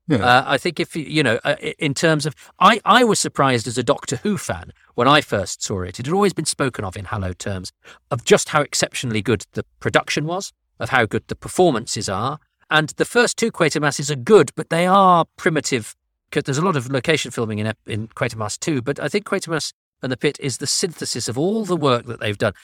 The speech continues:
Speaker 2: And you see television evolve between nineteen fifty-three and nineteen fifty-eight, fifty-nine when this is done.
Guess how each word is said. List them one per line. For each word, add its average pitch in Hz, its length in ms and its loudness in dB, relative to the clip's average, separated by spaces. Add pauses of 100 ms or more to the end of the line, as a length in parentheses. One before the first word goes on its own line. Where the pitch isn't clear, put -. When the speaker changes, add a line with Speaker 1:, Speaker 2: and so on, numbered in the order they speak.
Speaker 2:
And 139 100 -6
you 160 60 -4
see 247 240 -2
television 151 560 -2
evolve 113 460 2
between - 260 -8
nineteen 117 320 -2
fifty-three 107 460 -6
and 98 80 -4
nineteen 107 260 -8
fifty-eight, 104 440 -8
fifty-nine 98 460 -8
when 95 120 -8
this 98 180 -8
is 104 100 -8
done. 85 220 -10